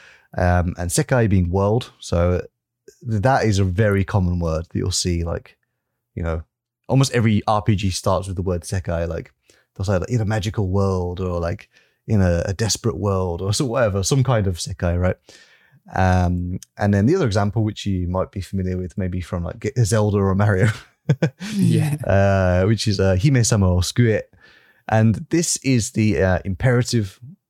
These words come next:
Speaker 1: um, conjugation of the word. So "tsuku" turns into "sukue" when it's, like, a command. So you're just saying, like, "Save the princess." So it's more of, like,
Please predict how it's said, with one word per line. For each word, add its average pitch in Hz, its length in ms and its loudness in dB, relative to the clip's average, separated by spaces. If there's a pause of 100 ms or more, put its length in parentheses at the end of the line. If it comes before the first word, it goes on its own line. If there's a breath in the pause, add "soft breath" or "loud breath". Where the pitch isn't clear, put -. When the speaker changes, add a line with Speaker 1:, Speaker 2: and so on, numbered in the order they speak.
Speaker 1:
um, 92 420 0
conjugation 98 680 0
of 90 60 0
the 92 80 -4
word. 101 280 0
So - 400 -2
"tsuku" 135 680 0 (340)
turns 92 300 2
into 87 180 -10
"sukue" 117 580 2
when 120 160 -2
it's, 95 100 -2
like, 95 100 -2
a 95 60 -4
command. 98 540 2 (560 soft breath)
So - 120 0
you're 101 160 4
just 92 120 -4
saying, 104 140 0
like, - 140 -10
"Save 156 300 2
the 127 80 -4
princess." 113 760 0
So - 180 -6
it's 98 320 -6
more 101 160 2
of, 90 80 0
like, 90 240 -2